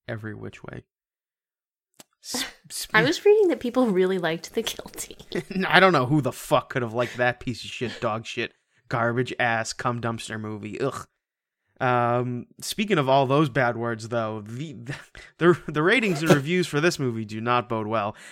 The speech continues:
Speaker 1: At the time of this recording, it has a six point three out of ten on I M D B based on thirteen thousand reviews. It has a forty-seven percent critic score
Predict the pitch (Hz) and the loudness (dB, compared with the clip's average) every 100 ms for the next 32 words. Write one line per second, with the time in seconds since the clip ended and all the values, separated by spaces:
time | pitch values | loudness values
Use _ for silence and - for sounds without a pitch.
0 | - - 147 202 190 165 143 135 143 127 | -12 -10 4 6 6 2 -2 -4 0 0
1 | 120 120 113 117 - 170 - 131 113 120 | 0 -4 -4 -6 -6 -6 -4 -4 -4 -4
2 | 113 104 - 123 113 - 117 123 113 113 | -4 -4 -4 -2 -2 -2 -2 -2 -4 -8
3 | 117 123 117 113 113 107 123 123 113 104 | -6 -4 -4 -4 -8 -4 -4 -4 -8 -4
4 | 110 110 107 104 123 131 131 - _ _ | -4 -4 -8 -8 -4 -4 -4 -8 _ _
5 | _ _ 123 131 117 110 - 185 208 143 | _ _ -6 -4 -4 -6 2 4 4 0
6 | - 170 156 147 147 - 139 - - 156 | 2 2 2 -4 -6 -4 -4 -4 -4 -4
7 | 131 - 127 113 110 | -6 -6 -2 -2 -2